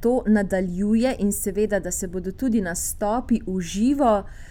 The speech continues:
končno lahko začeli v tistem pravem duhu, kot si ga vajen.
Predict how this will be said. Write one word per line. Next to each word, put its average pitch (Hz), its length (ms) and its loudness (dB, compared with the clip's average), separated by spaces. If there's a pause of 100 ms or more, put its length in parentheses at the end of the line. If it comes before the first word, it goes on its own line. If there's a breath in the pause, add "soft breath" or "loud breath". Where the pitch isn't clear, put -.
(180 soft breath)
končno 277 560 0
lahko 220 340 2
začeli 220 680 0
v 190 200 -2
tistem 220 500 0
pravem 208 520 0
duhu, 254 360 2
kot 202 180 -4
si - 180 0
ga 180 140 -4
vajen. 220 600 0